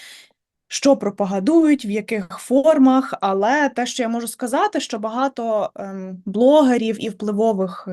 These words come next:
жінок, вони можуть так само бути не до кінця обізнані в цій темі і просто несвідомо подавати десь неправильні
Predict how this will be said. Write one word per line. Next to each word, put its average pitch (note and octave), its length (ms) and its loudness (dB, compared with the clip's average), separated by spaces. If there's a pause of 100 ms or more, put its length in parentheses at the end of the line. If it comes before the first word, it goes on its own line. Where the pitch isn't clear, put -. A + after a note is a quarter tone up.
жінок, G#3+ 720 0
вони A#3 420 2
можуть A#3+ 320 2
так A3+ 140 -12
само C4+ 280 2
бути G#3 260 -6
не G#3 100 -8
до G#3 120 -8
кінця G#3+ 360 -2
обізнані G3 520 -2
в - 80 -12
цій G3 200 -8
темі C#4 440 0 (280)
і - 80 -10
просто A#3+ 380 -4
несвідомо A#3 760 -2
подавати G#3 600 -4
десь G#3+ 380 -4 (420)
неправильні G3+ 1040 0